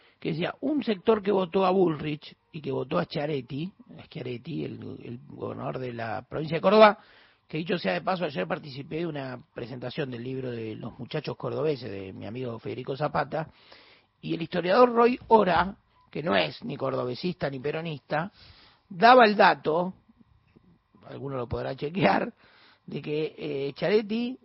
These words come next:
que sacó un siete y pico por ciento de los votos, nada desdeñable, y más en estas especies de elecciones tan pírricas, eh, es la figura política con mejor imagen. La imagen no es, digo, dice, la imagen no es nada, la hace todo, o sea, imagen, buena imagen no es voto,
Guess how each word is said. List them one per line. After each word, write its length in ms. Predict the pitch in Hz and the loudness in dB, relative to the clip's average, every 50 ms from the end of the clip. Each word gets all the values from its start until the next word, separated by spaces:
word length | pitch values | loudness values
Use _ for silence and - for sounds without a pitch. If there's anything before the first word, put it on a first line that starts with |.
| _ _ - | _ _ -12
que 220 | - - 113 113 | -10 -8 -8 -8
sacó 240 | - - 117 104 151 | -8 -8 -6 -4 -4
un 160 | 156 151 131 | -4 -4 -6
siete 280 | - - 180 165 156 - | -2 -2 -2 -2 -2 -4
y 60 | - | -6
pico 480 | - 208 214 - - 123 117 123 147 _ - | -4 -6 -6 -4 -4 -6 -6 -6 -10 _ -14
por 140 | - - | -14 -12
ciento 260 | - - 147 139 143 135 | -8 -8 -6 -4 -2 -2
de 60 | 143 | 0
los 80 | 147 | 4
votos, 320 | 165 214 226 214 175 147 123 | 6 6 6 6 4 0 0
nada 220 | 156 156 160 156 | 0 0 2 2
desdeñable, 640 | 151 143 135 147 143 165 180 170 165 151 139 127 120 | 2 0 0 -2 -2 2 4 6 6 4 4 0 -4
y 60 | 117 | -6
más 260 | 117 135 139 - - | -4 -4 -6 -4 -6
en 80 | 135 117 | -10 -10
estas 500 | 120 - - 127 110 107 104 101 - - | -10 -10 -8 -8 -6 -6 -6 -8 -10 -12
especies 360 | 165 - - - 135 - 131 | -16 -14 -14 -14 -10 -8 -8
de 60 | 117 | -8
elecciones 480 | 110 110 107 104 - - 151 139 131 120 | -8 -10 -10 -12 -8 -6 -6 -6 -6 -8
tan 220 | - 143 139 139 | -8 -8 -8 -6
pírricas, 540 | 135 175 165 147 143 156 143 - 180 196 - _ _ _ - - _ _ _ _ _ _ _ _ - | -6 -6 -4 -4 -6 -6 -4 -2 -2 -4 -4 _ _ _ -20 -20 _ _ _ _ _ _ _ _ -8
eh, 380 | - 147 143 143 139 147 - - | -4 -2 0 0 0 0 -2 -2
es 160 | 233 208 - | -4 0 4
la 120 | 233 220 | 4 4
figura 300 | - 208 208 262 311 269 | 4 4 0 4 4 4
política 380 | 185 202 214 247 240 311 262 214 | 4 4 0 0 0 0 2 2
con 100 | 196 175 | 2 2
mejor 240 | 175 156 - 202 190 | 0 -2 -2 0 0
imagen. 480 | 185 151 131 117 - - 113 107 120 - _ _ _ _ _ - - | -2 -4 -6 -8 -8 -10 -16 -16 -16 -20 _ _ _ _ _ -16 -6
La 140 | 160 170 196 | -2 0 2
imagen 340 | 226 294 302 - 285 262 240 | 4 4 2 4 2 4 6
no 100 | 247 247 | 6 6
es, 240 | 240 220 - - - _ _ _ - | 6 4 0 -8 -20 _ _ _ -20
digo, 300 | - 196 202 175 165 180 | -16 -10 -10 -8 -6 -4
dice, 180 | 185 175 147 180 | -6 -4 -4 -4
la 120 | 170 170 | -4 -2
imagen 260 | 170 185 196 - 202 | -2 -2 -2 -2 -2
no 60 | 165 160 | -4 -4
es 60 | 147 | -2
nada, 160 | 175 190 175 | 0 2 2
la 80 | 170 160 | 2 0
hace 240 | 151 - 165 151 151 | -2 -4 -4 -6 -4
todo, 220 | - 196 196 190 | 0 0 2 2
o 40 | 175 | 2
sea, 180 | 139 160 123 - - - - - - - - - | 0 -4 -4 -4 -8 -20 -20 -20 -20 -20 -12 -6
imagen, 680 | 185 190 226 254 269 - - 294 285 285 285 254 185 | 2 8 8 8 8 8 6 4 4 4 2 -4 0
buena 220 | 180 226 247 269 262 | 2 2 4 4 2
imagen 380 | 233 220 226 226 - 240 226 | 2 2 2 2 2 0 0
no 100 | 214 202 | 2 2
es 300 | 190 202 208 - - - _ | 2 2 0 -2 -6 -16 _
voto, 580 | - 160 147 143 131 120 - - 95 - - | -16 -10 -6 -4 -4 -6 -6 -8 -12 -12 -12